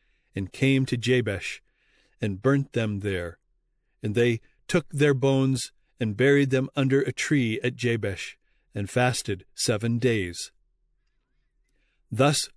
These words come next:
the noble deed performed forty years before secured for Saul and his sons burial by tender and pitying hands in that dark hour of defeat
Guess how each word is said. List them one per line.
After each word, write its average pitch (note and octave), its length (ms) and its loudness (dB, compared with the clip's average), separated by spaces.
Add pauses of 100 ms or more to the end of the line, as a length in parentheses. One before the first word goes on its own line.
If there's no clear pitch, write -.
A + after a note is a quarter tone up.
the C#3 100 4
noble C#3+ 320 2
deed C#3+ 320 2
performed C#3 680 0
forty D#3 320 2
years D3 360 2
before C3 640 0 (540)
secured D#3 680 0
for D3+ 140 -2
Saul C#3 440 4
and C3+ 300 -2
his C3+ 300 0
sons A#2 460 0 (360)
burial A2 540 2
by A2 220 0
tender C#3 480 0 (220)
and A#2 220 -2
pitying D3+ 480 0
hands G#2 580 -4 (380)
in G#2+ 180 -2
that G#2+ 280 -4
dark B2 360 0 (140)
hour B2+ 420 2
of A2 140 -4
defeat - 480 -4